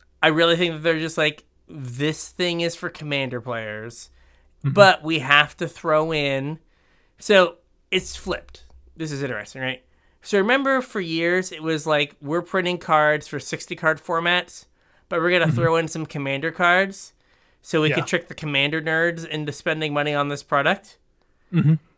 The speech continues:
Speaker 1: This product, and again, in four days, like, this could be, like, a bad take.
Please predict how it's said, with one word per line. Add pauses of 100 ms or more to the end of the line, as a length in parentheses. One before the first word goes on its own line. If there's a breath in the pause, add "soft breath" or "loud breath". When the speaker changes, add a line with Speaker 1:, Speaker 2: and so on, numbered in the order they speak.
Speaker 1:
This
product,
and
again, (760)
in
four
days,
like,
this
could
be,
like,
a
bad
take.